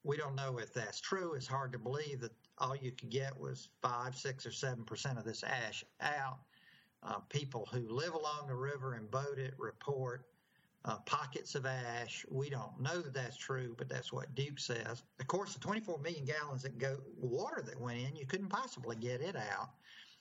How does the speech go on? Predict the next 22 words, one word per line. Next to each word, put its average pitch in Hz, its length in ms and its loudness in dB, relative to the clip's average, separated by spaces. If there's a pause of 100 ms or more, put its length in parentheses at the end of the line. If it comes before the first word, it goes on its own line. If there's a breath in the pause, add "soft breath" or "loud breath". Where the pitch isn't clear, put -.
(160 loud breath)
I 117 80 4
mean, 113 180 0
it 131 120 0 (140)
just 127 220 -2
goes 143 240 2
into 123 160 0
the - 60 -2
ecosystem 135 960 0
and 110 80 -2
the 110 80 -2
rivers 120 540 0
and 113 120 -2
the 110 100 0
downstream 127 600 0
lakes 165 400 0
and 123 120 2
mixes 131 380 0
in, 123 100 2
and, 135 380 -2 (840 loud breath)
uh, 107 560 0 (180)
the 117 100 2
long-term 127 680 2